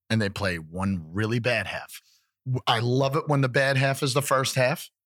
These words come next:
because that means they're gonna try and come back, and they're gonna take the game. And they do it a lot, and they do it often. I don't know if it's, you know, the, the coach that gets them going. I don't think it is, but they always have a bad half,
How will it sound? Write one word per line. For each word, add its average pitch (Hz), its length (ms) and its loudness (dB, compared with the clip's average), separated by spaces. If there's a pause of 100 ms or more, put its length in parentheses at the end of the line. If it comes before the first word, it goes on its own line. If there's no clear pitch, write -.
(360)
because 117 260 2
that 117 120 2
means 120 220 0
they're 117 80 -2
gonna 110 140 -4
try 120 240 2
and 117 100 -4
come 120 160 0
back, 123 260 2
and 117 100 2
they're 113 80 0
gonna 110 180 0
take 107 240 -2
the 104 60 -12
game. 104 280 -2
And 98 80 -4
they 104 80 0
do 117 260 0
it 127 160 -2
a 113 100 2
lot, 123 440 0
and 113 100 2
they 107 80 0
do 110 220 0
it 110 80 -2 (100)
often. 113 460 0 (500)
I 139 80 4
don't 139 120 4
know 135 180 2
if 120 100 -4
it's, - 380 -2 (100)
you 143 180 0
know, 113 300 0
the, 127 80 -4 (140)
the 127 260 0
coach 151 280 2
that 135 120 2
gets 147 220 0
them 135 120 -2
going. 190 280 2
I 135 100 0
don't 127 180 0
think 165 200 0
it 165 80 4
is, 170 260 2
but 120 300 -2
they 131 280 2
always 127 440 0
have 101 160 -6
a 87 100 -8 (140)
bad 107 260 2
half, 127 480 -4